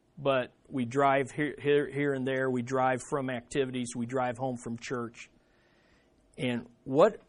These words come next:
what are our kids hearing coming out of our mouths? What's our spouse hearing coming out of our mouths? Entire churches can try and minister in bitterness to others. Entire communities can live in bitterness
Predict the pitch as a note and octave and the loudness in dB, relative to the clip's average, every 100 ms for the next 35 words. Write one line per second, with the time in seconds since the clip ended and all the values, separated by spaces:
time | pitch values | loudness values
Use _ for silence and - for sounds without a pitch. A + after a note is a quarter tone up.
0 | _ _ _ _ _ _ _ _ _ _ | _ _ _ _ _ _ _ _ _ _
1 | _ _ _ C#3+ E3 G3 - D#3 C#3+ C3 | _ _ _ 0 2 2 0 -2 -2 -8
2 | _ _ _ _ C3+ A#2+ - D#3 C#3 - | _ _ _ _ -4 -4 -2 -2 -2 -4
3 | D#3+ C#3+ A2+ - B2+ B2 A#2 A#2 A2+ A2+ | -4 -4 -6 -6 -6 -6 -6 -8 -8 -8
4 | B2 A#2+ - F3 F3+ C#3+ - - C3+ C3+ | -8 -10 -2 -2 0 -2 -6 -4 -2 -2
5 | C3 - A2+ A#2 - _ _ - B2+ A#2 | -8 -8 -8 -10 -18 _ _ -6 -4 -4
6 | A2+ G#2 G#2+ G#2+ B2 G2+ - - D#3+ D3 | -4 -6 -8 -10 -10 -10 -12 -4 -2 6
7 | F#3 F#3 D3 - F#3+ - A#2 - - - | 8 8 6 4 4 2 -6 -6 -12 -20
8 | - - D3+ - E3 D#3 C#3+ C3+ D3 C#3+ | -6 -2 0 6 6 6 2 0 0 0
9 | - C3+ A#2 A#2 C3 C3 B2 A2+ - A#2+ | -2 0 0 0 2 2 -2 -4 -6 -6
10 | - A#2+ A2+ G#2 - - - D#3 C#3+ - | -4 -4 -4 -10 -14 -18 -6 -4 2 6
11 | F#3+ F#3 - - D#3 D#3+ F3+ F#3 C3 G#2 | 8 6 2 -2 0 2 2 2 0 -4
12 | F#2+ - - - - - E3+ C3+ C3+ D#3+ | -8 -12 -14 -20 -20 0 2 4 4 4
13 | E3 D3 B2 C3+ C3+ A#2 G#2 | 4 2 0 0 0 -2 -6